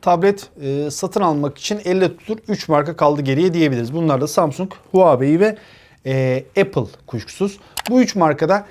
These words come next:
yeni modellerle hem iyi ürünlere imza atıyorlar hem de tablet pazarındaki özellikle giriş segmentindeki markalara baktığımızda, e,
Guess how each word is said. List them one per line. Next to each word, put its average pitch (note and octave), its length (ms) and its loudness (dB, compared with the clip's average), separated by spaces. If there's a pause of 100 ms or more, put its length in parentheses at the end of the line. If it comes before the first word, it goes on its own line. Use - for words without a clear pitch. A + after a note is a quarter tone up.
(160)
yeni F#3 240 0
modellerle D#3+ 680 2
hem G#3 160 -2
iyi F3+ 160 -4
ürünlere D3+ 400 -2
imza D#3+ 300 2
atıyorlar F#3+ 360 0
hem F3+ 280 -2
de F3+ 140 0 (220)
tablet D#3+ 360 0
pazarındaki C#3 800 -2
özellikle D#3 540 0
giriş C#3 260 -2
segmentindeki C3+ 840 -4
markalara D3 480 0
baktığımızda, C#3 580 -2 (280)
e, B2+ 40 -8